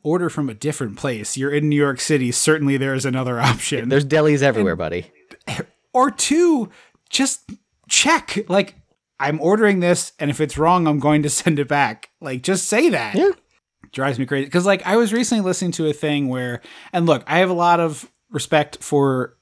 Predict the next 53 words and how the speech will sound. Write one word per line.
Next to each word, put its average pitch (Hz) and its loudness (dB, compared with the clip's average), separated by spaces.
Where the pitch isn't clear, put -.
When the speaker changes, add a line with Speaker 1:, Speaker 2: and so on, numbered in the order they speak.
Speaker 1:
the 160 -8
people 143 2
who 135 4
do 135 2
jobs 131 2
that 113 -4
suck, 127 0
like 123 -4
door 127 2
dashing 120 0
and 120 -4
all 117 -4
those 117 -2
things. 117 -2
Like, 107 -8
it's 113 -8
awful 127 0
work 139 0
conditions. 123 -2
It's 107 -8
really 147 0
shitty. 120 -2
But 147 -4
they 170 2
were 185 2
talking 220 -2
about 220 2
how, 165 2
like, 151 -2
"Oh, 170 2
like, 156 0
you 151 -4
shouldn't 175 -2
report 156 -2
that 143 2
stuff 135 -2
if 147 -10
you 135 -6
get 135 0
the 135 -2
wrong 127 0
food 147 2
because, 123 -4
like, 123 -4
it 123 -4
reflects 135 -6
poorly 147 0
on 131 -2
your 123 -2
driver." 139 0
And 113 -4
I'm 110 -4
like, 123 -6